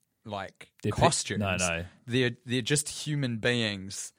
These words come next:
Speaker 2: With
Speaker 1: who
Speaker 2: their
Speaker 1: are wearing
Speaker 2: face painted
Speaker 1: clothes.
Speaker 2: yellow or whatever.
Speaker 1: Yeah,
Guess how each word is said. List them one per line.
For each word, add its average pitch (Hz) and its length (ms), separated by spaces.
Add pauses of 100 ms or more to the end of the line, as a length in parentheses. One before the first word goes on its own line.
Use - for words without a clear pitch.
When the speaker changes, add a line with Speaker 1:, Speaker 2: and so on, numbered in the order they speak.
(140)
Speaker 2:
With 117 180
Speaker 1:
who 147 180
Speaker 2:
their 120 120
Speaker 1:
are 120 40
wearing 123 340
Speaker 2:
face 135 240
painted 120 400
Speaker 1:
clothes. 104 80
Speaker 2:
yellow 104 320
or 98 220
whatever. 95 260
Speaker 1:
Yeah, 104 240